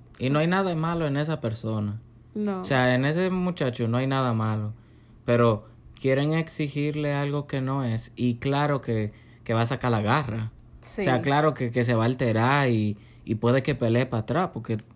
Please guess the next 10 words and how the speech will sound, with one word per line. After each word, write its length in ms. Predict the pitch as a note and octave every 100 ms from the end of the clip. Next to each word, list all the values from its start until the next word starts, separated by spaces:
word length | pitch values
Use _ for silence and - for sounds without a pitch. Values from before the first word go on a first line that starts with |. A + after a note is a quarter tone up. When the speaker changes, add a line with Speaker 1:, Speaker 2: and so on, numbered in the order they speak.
| -
Speaker 1:
tú 120 | A#2
le 100 | B2
estás 200 | A#2+ C3
pidiendo 460 | C#3+ C#3 C3 B2+
un 80 | B2+
pez 480 | B2+ B2+ A#2+ C3+ - - - - - -
que, 360 | B2 A#2 A#2 - - - - - - -
Speaker 2:
Vuela. 280 | G#3+ G#3 F3+
Speaker 1:
que 100 | C3+
vuele. 400 | B2+ E3+ C#3+ A2+